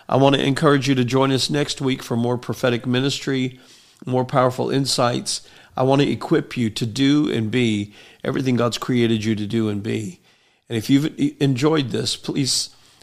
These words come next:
uh, click the like button, ring the bell, hit the subscribe button,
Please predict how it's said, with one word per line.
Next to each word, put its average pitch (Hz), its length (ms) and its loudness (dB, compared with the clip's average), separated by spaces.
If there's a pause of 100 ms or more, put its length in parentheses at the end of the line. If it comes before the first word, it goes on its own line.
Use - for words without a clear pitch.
(120)
uh, 120 200 4
click 190 240 2
the 160 140 2
like 135 320 2
button, 131 460 0
ring 139 200 2
the 131 80 2
bell, 127 540 -2
hit 143 160 -4
the 143 80 -4
subscribe 131 640 0
button, 123 420 -2